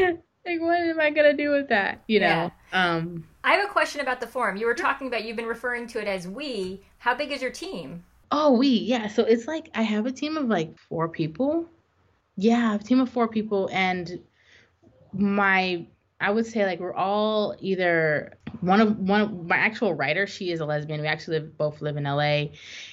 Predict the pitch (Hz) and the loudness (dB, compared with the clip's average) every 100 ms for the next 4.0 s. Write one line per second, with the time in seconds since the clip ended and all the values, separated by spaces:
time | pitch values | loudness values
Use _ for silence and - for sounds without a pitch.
0 | - - 180 165 160 160 - - 170 170 | -6 0 2 2 2 -2 -8 -6 -2 0
1 | 202 208 - 233 208 190 180 165 151 151 | 0 -2 -4 -2 0 0 -4 -4 -6 -6
2 | 180 170 160 160 156 160 156 151 175 165 | -4 -2 0 -2 0 2 2 2 0 2
3 | 160 151 160 135 151 151 151 160 - - | 2 2 0 0 0 0 -2 -4 -10 -20